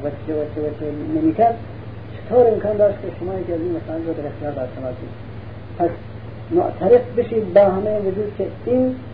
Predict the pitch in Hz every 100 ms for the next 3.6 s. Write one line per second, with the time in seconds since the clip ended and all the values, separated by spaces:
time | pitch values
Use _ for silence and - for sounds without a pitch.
0 | - - - - 185 220 208 196 180 175
1 | 175 185 190 190 - - 170 - - 170
2 | 151 190 196 196 175 156 160 160 175 156
3 | 156 151 147 147 131 127